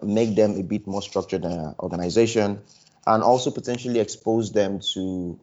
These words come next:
new co-, new clients that they would ordinarily not be able to, um, come across themselves. So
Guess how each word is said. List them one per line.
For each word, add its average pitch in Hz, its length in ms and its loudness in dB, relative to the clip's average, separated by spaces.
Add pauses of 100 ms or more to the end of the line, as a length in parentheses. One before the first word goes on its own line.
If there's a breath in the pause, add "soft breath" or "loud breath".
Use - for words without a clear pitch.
(140)
new 110 340 2
co-, 101 320 -4
new 113 200 6
clients 95 520 0
that 95 240 2
they 101 80 4
would 95 240 0 (340 soft breath)
ordinarily 110 600 4
not 101 320 -4
be 98 120 0
able 98 220 -2
to, 92 420 -6 (160)
um, 85 540 -8 (240)
come 107 140 2
across 95 320 -2
themselves. - 1080 -2
So 151 240 6